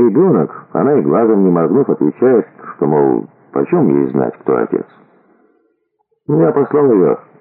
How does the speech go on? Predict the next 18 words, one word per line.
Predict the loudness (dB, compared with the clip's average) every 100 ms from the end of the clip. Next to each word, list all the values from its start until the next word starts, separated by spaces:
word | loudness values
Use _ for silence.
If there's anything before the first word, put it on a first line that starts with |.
| _
куда | -4 -2 0
подальше, | 0 -2 -2 -4
отошел. | -4 -2 0 0 0 -6 -20 -20 -20 -20 -20 -20 -20 _
Тогда | -4 0 2
она | 2 2
бежит | 2 2 0
ко | 0 0
мне | 2
и | 0
начинает | 0 0 0 0 0
просить | -2 -2 -2
прощения | -2 -4 -2 0 2 2
и |
предлагает | 0 0 2 2 2 0
опять | -2 -2 -2 0
дружить, | 0 0 0 0
опять | -2 0 -2 -2
встречаться. | -4 -2 -2 -4 -4 -4 -4